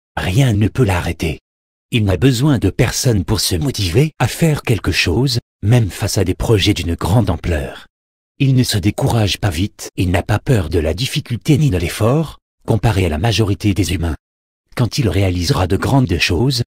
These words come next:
l'on dira ensuite souvent de lui qu'il a de la chance, ce qui lui donnera souvent encore plus l'impression d'être incompris. Mais cela fait partie de l'évolution de l'indigo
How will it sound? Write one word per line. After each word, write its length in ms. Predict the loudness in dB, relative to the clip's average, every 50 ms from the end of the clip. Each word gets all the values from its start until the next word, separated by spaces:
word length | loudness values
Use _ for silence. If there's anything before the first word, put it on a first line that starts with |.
| _ _ 0
l'on 160 | 2 2 2
dira 320 | 2 2 0 2 2 2
ensuite 460 | 2 0 0 0 0 0 0 0 0 -2
souvent 440 | -2 0 0 0 0 2 0 2
de 100 | 2 2
lui 160 | 2 2 0 -4
qu'il 340 | -6 -4 -2 -2 0 0
a 100 | 0 0
de 100 | 2 2
la 120 | 2 2 0
chance, 480 | 0 0 0 0 0 0 -2 -2 -6 -8 _ _ _ -8
ce 140 | -4 -4 -4
qui 180 | -2 -2 -2 -2
lui 220 | -2 -2 -4 -2
donnera 360 | -2 0 0 0 0 -2 -2
souvent 500 | -2 -2 0 0 0 0 0 -2 -2 -2 -6
encore 300 | -4 -4 -4 -4 -4 -6
plus 240 | -6 -2 0 2
l'impression 560 | 2 2 0 0 0 0 0 0 0 -2 -2 0
d'être 260 | -2 -2 -2 -2 0
incompris. 560 | 0 0 -2 -4 -4 -4 -2 -4 -4 -6 -8 -10 _ _ _ _ _ _ _ _ _
Mais 180 | 0 2 2 2
cela 300 | 2 2 0 0 0 0
fait 180 | -2 -2 -4 -2
partie 400 | -2 -2 -4 -2 -4 -4 -2 0
de 80 | 0
l'évolution 720 | 0 0 0 0 0 0 0 0 -2 -4 -2 -2 -2 0 0
de 80 | 0
l'indigo 520 | 0 0 0 0 -2 0 0 0 0 0